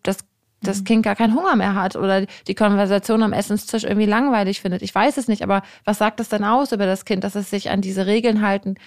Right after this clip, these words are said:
Speaker 1: kann? Aber wer hat denn diese Regeln gemacht und wofür sind die gut?
Speaker 2: Mhm.
Speaker 1: Wenn ich möchte,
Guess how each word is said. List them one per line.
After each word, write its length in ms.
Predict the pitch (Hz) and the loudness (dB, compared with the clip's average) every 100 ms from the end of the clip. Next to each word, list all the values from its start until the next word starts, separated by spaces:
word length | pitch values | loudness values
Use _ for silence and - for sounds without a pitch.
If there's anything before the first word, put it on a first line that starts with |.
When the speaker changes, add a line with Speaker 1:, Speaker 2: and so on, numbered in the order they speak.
| _ | _
Speaker 1:
kann? 240 | - 277 | 0 2
Aber 180 | 262 202 | 2 2
wer 100 | 202 | 2
hat 160 | 220 214 | 2 2
denn 100 | 208 | 0
diese 240 | 202 208 | 0 0
Regeln 260 | 208 202 190 | 0 0 2
gemacht 340 | 202 208 226 | 2 2 0
und 120 | 220 | -2
wofür 320 | 214 202 247 220 | -2 0 0 2
sind 160 | 220 | 0
die 100 | 196 | -2
gut? 360 | - 302 226 - - 240 | 0 2 0 -4 -10 -6
Speaker 2:
Mhm. 220 | 175 175 | -6 0
Speaker 1:
Wenn 200 | 208 262 | 2 2
ich 300 | 285 294 - - | 2 -2 -8 -2
möchte, 680 | 220 240 285 - 180 196 | 2 2 0 0 2 2